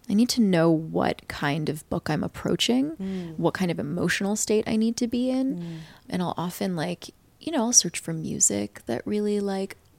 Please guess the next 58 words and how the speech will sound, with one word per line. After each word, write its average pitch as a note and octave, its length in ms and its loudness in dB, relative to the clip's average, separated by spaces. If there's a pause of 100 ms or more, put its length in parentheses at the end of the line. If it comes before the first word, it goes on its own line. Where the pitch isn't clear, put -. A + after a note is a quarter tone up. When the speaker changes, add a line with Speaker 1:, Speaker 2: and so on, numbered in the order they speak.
(180)
Speaker 2:
Yeah. - 160 -12
Speaker 1:
speaks - 540 4
to G3 140 2
that F3 200 0
kind E3+ 340 -4
of E3 160 -4
headspace E3 600 0
I'm E3 160 -2
searching E3 480 0
for D3+ 520 0
Speaker 2:
Mm-hmm. F3 80 -4
Speaker 1:
and E3+ 280 -4 (1200)
just, C4 200 2
like, C#4 100 0
immerse F3 340 2
myself E3 440 0
in F3+ 120 0
it, F3 240 -4
listen F3 380 2
to, F3+ 120 -4
like, E3+ 200 -4
a E3 60 -4
lot D3+ 280 0
of E3 60 -2
that E3 200 -4
same E3 260 0
kind - 180 -8
of D#3+ 80 -6 (340)
thing D#3 340 -4
while - 200 -6
I'm E3 100 -4
driving, A#3+ 640 2
wherever D#3 320 0
I'm F3+ 160 -2
going, A#3 640 2
you F3+ 80 4
know, E3 60 2
Speaker 2:
Mm-hmm. D#3+ 60 -2
Speaker 1:
when E3 100 0
I'm E3+ 60 0
getting G3+ 220 0
ready, A#3+ 320 6
like, F#3 160 4
I'm - 240 2
always E3+ 480 4
thinking - 320 -4
about C3 180 -4
my C#3 140 -4
book, - 340 -8
whatever D#3+ 400 0
I'm D#3+ 180 0
doing. D3+ 360 0
I'm D#3 80 -4
just - 220 -4
like, - 100 -12
okay, - 220 -14
thinking D#3+ 400 -6
about - 420 -8